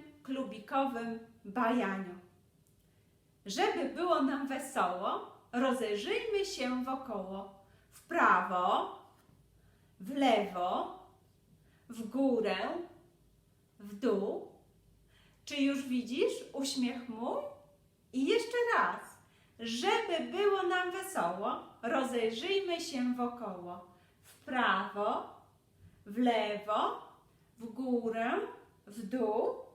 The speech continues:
Czy już widzisz uśmiech mój? Witajcie jeszcze raz bardzo serdecznie. Dzisiaj przygotowałam dla Was takie magiczne pudełko. To jest teatrzyk Kamishibai,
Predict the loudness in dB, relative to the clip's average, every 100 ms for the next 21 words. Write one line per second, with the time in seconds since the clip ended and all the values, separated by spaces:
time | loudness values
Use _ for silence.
0 | -20 -20 -10 -2 0 0 -4 -10 -10 -4
1 | -4 -4 -12 -20 _ -8 -6 -6 -6 -8
2 | -12 -16 -10 -6 -4 -6 -10 -20 _ _
3 | _ _ _ _ _ _ -12 -4 2 2
4 | 0 -2 -4 -6 -4 -2 -2 -2 0 0
5 | -2 -8 -10 -14 -20 _ -8 -4 -2 -2
6 | -2 -4 -10 -14 -16 -20 -20 _ -16 -12
7 | -10 -8 -4 -2 -4 -6 -12 -12 -12 -8
8 | -4 -2 -2 -6 -6 -6 -6 -6 -4 -4
9 | -6 -16 -16 -12 -10 -6 -6 -6 -10 -10
10 | -8 -8 -8 -6 -8 -10 -18 -14 -6 -6
11 | -4 -4 -4 -10 -12 -8 -6 -8 -14 -20
12 | _ _ _ _ -10 -8 -4 -4 -4 -10
13 | -16 -12 -8 -6 -6 -8 -12 -8 -8 -10
14 | -20 _ _ -4 -2 -2 -4 -6 -8 -8
15 | -8 -8 -8 -10 -12